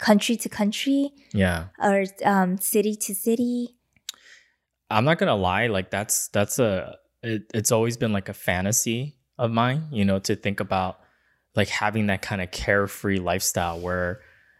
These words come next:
Speaker 2: you, you get to explore, you're always on an adventure, and, um, you're not, like, stuck somewhere. But then I, I don't know what it is. It's just, like,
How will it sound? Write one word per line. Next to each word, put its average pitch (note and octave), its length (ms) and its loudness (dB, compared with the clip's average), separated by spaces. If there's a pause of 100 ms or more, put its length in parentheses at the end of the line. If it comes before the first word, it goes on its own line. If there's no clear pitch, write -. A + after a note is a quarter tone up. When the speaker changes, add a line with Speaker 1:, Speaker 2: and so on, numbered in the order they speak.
Speaker 2:
you, F#2+ 680 -2 (220)
you F#2+ 160 -4
get G#2 220 2
to - 100 -6
explore, G2 720 0
you're F2+ 180 -4
always G2 360 0
on F#2+ 140 -2
an F#2 100 -4
adventure, F2 800 -2
and, F2 460 -8 (400)
um, E2+ 440 -4
you're G2 120 2
not, G2+ 420 0
like, F#2 200 -4
stuck - 680 0 (120)
somewhere. E2+ 560 -6 (300)
But G#2 200 0
then G2 220 2
I, F#2+ 340 -2
I G2 100 0
don't F#2+ 200 2
know F#2 160 -2
what F#2 180 -2
it E2+ 100 -6
is. A#2 320 0
It's F#2+ 100 -10
just, - 240 -10
like, F2+ 300 -10